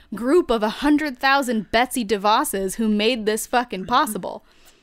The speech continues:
Speaker 2: And speaking of Michigan, and that is, is the most significant thing of all, is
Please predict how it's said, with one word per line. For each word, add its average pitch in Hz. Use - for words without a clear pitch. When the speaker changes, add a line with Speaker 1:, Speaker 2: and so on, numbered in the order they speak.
Speaker 2:
And 190
speaking 160
of 143
Michigan, 147
and 208
that 214
is, 226
is 208
the 202
most 196
significant 196
thing 190
of 165
all, 180
is 180